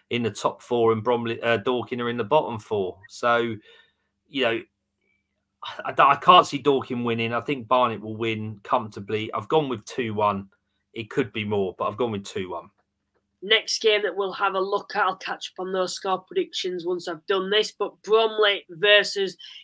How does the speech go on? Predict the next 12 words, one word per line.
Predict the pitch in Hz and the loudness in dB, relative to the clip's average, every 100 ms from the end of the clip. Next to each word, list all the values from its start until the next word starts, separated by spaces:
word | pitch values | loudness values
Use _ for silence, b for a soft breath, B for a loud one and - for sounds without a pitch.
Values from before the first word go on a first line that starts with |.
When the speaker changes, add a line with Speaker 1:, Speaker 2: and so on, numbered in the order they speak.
| _ | _
Speaker 2:
York. | 165 208 202 202 - - - - | 4 8 8 6 0 -8 -16 0
For | 247 | 2
me, | 240 285 330 294 247 _ _ _ _ | 4 6 6 6 2 _ _ _ _
I | 233 302 | 4 4
think | 294 | 2
this | 247 - | -8 -8
is | |
a | 202 | -12
tough | - 214 - | -8 -8 -4
game. | 247 220 | -2 0
Bromley | 196 269 277 277 | 0 0 2 0
have | 247 | -2